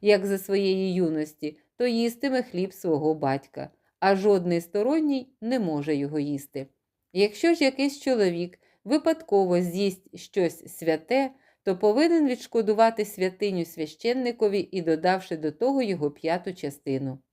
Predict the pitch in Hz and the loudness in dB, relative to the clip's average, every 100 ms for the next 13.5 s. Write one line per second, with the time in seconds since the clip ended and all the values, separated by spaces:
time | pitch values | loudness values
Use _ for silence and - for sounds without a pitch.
0 | _ _ _ - 208 202 202 220 208 202 | _ _ _ 0 4 4 2 0 2 0
1 | 196 196 196 196 208 240 202 160 143 - | -2 -2 -2 -2 0 0 0 -2 -4 -4
2 | 175 170 165 165 180 202 220 220 233 - | -2 0 0 2 2 0 -2 -4 -8 -4
3 | 151 151 151 151 151 151 156 156 170 170 | -4 -4 -6 -4 -6 -2 -4 -2 -4 -2
4 | 190 214 214 208 139 143 _ _ - 160 | 0 -2 0 0 0 -8 _ _ -4 -2
5 | 160 143 180 180 190 143 151 175 170 175 | -4 -8 -6 -4 -2 -2 -2 -4 -4 0
6 | 208 202 147 135 135 - _ _ 254 302 | 0 0 -8 -8 -10 -12 _ _ -2 2
7 | 311 277 269 214 208 185 196 220 220 156 | 2 2 2 0 2 2 2 2 0 -6
8 | 151 180 165 151 151 170 190 - _ _ | -2 0 0 -2 -2 -4 -4 -8 _ _
9 | _ _ _ _ _ - 208 214 247 269 | _ _ _ _ _ -4 -2 4 4 4
10 | 214 147 131 _ _ - 175 170 170 170 | 2 0 -6 _ _ -2 0 2 4 6
11 | 180 196 196 208 285 285 208 143 - 170 | 4 2 -2 -8 -2 -2 0 -2 -6 -6
12 | 208 220 240 226 151 147 151 160 175 170 | -6 -6 -12 -6 -2 -2 -2 -6 -2 -2
13 | 156 147 147 139 131 | -2 -4 -6 -6 -8